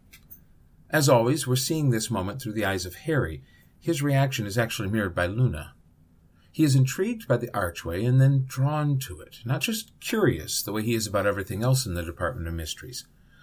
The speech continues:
Nothing else he's seen can draw his focus away from the desperate mission at hand, rescuing Sirius from Voldemort. The archway and its gently moving veil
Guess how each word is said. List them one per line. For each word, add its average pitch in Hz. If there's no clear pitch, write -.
Nothing 131
else 127
he's -
seen 87
can 82
draw 87
his 87
focus 113
away 90
from 82
the 80
desperate -
mission 104
at 82
hand, 92
rescuing 82
Sirius 120
from 90
Voldemort. 101
The -
archway -
and 95
its -
gently 131
moving 113
veil 135